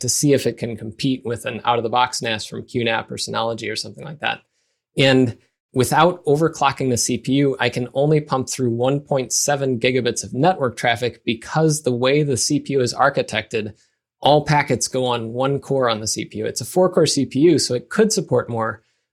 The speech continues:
but the way the network throughput works on the Pi, it's stuck on one core and it maxes out. So you have to overclock it to get more speed.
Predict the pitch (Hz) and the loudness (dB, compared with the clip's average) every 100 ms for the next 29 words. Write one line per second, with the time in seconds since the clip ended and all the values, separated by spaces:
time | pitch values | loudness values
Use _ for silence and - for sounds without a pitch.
0 | - 127 127 143 151 135 139 131 120 - | -4 2 4 6 6 4 2 0 -2 -2
1 | 139 - 110 131 139 139 - 117 - - | -2 -2 -4 0 0 2 0 -2 -4 0
2 | 202 151 127 120 _ _ _ _ _ - | 2 4 2 -4 _ _ _ _ _ -2
3 | - - 156 147 135 135 131 - - 165 | 0 2 2 2 2 2 0 0 4 6
4 | 139 127 - 120 120 131 143 147 120 127 | 6 4 0 -4 -2 0 0 -2 0 2
5 | 135 113 101 - 127 147 147 151 151 139 | 4 2 -2 0 2 2 -2 0 2 2
6 | - 151 127 - 113 - 120 120 117 110 | 2 -2 -2 -6 -10 -4 -4 -2 -4 -4
7 | - 160 151 110 | 0 2 2 0